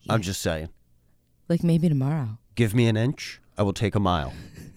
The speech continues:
Speaker 2: You sure will.
Speaker 1: I'll expect her fully trained
Speaker 2: <laughs>
Speaker 1: to seek all birds by the time I pick her back up.
Speaker 2: That would be awesome, actually.
Speaker 1: Yeah. But I thought that was, like, super nice, 'cause a lot of breeders, I think, are like, "Okay,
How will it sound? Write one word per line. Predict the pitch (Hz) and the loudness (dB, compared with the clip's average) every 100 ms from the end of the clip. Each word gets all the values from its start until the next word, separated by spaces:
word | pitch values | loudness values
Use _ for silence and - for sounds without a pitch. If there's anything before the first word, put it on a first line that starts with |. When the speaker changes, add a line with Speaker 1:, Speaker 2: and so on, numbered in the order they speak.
| - _ - | -20 _ -12
Speaker 2:
You | 180 | -8
sure | - - 147 | -6 -2 0
will. | 139 139 139 147 | 0 -2 -6 -6
Speaker 1:
I'll | 101 101 | -2 0
expect | 92 - 98 - | 0 2 2 2
her | 98 - | 0 0
fully | - - 127 123 | -6 -2 0 2
trained | 107 - 107 90 85 90 - | 0 0 0 0 -2 -6 0
Speaker 2:
<laughs> | 208 - - - - 311 - - 240 - - - - 185 - | 2 4 4 4 4 2 2 0 0 0 -6 -6 -8 -14 -10
Speaker 1:
to | - 101 | -6 -4
seek | - 117 - - - - - - | -2 -2 -4 -10 -12 -14 -6 2
all | 117 117 | 4 6
birds | 117 104 82 76 - - - - - - | 6 4 2 -4 -8 -6 -8 -8 -10 -4
by | 95 | -2
the | 95 | -2
time | 98 104 87 | 0 0 2
I | 90 | 0
pick | 95 - | -2 -2
her | 90 | -4
back | 82 76 - | -4 -4 -4
up. | 73 - - - - - - | -6 -6 -12 -16 -18 -12 0
Speaker 2:
That | 175 | 2
would | 151 | 4
be | 156 | 2
awesome, | 120 117 - 107 | 2 -2 -4 -6
actually. | 110 - 117 104 139 - - | -8 -8 -6 -6 -6 -8 -6
Speaker 1:
Yeah. | 98 71 - - | -6 -6 -10 -2
But | 127 | 2
I | 165 | 4
thought | 160 156 | 6 4
that | 143 | 4
was, | 117 113 | 0 0
like, | 107 | -2
super | - 107 87 | -2 -4 -6
nice, | 78 - - | -8 -8 -4
'cause | 117 | -2
a | 131 | 4
lot | 139 131 | 4 4
of | |
breeders, | 120 110 101 98 | 2 -2 -2 -4
I | 87 | -6
think, | 92 90 85 | -6 -6 -4
are | |
like, | 98 101 160 | -2 -2 -4
"Okay, | - 202 180 | -2 -2 -2